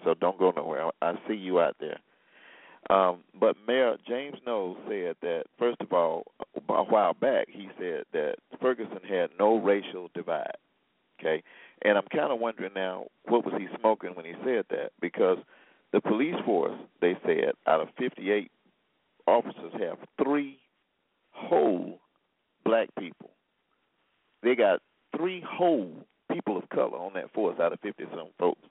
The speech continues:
Three. Three. He said that, they said that according to the, the Ferguson website, they got, uh, seven city council members. One.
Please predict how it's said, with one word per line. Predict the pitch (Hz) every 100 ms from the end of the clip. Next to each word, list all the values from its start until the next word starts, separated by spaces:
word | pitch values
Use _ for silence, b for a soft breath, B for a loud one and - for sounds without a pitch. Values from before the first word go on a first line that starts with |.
| _
Three. | 107 113 85 _ _ _ _ _ _ _ -
Three. | 123 90 _ _ _ _ _ _ _ _ _ B B B
He | - 170 -
said | 160 135 131 -
that, | 123 - -
they | 135 143
said | 143 131 -
that | 113 107 104
according | - - 143 139 127 113
to | 131 113 98 104
the, | 98 -
the | 87
Ferguson | - 120 110 101
website, | 98 131 - - 92 - b b b b _
they | - 120
got, | 107 98 - _ _ _ _ - - - - -
uh, | 90 90 78 - - -
seven | 165 160 151 147 _ _ _ _ _ _ _ _ _ _ _ _ _ _ _ - -
city | 117 120
council | 139 104 98 -
members. | 80 71 71 - _ _ _ _ _ _ _
One. | 180 202 269 160 64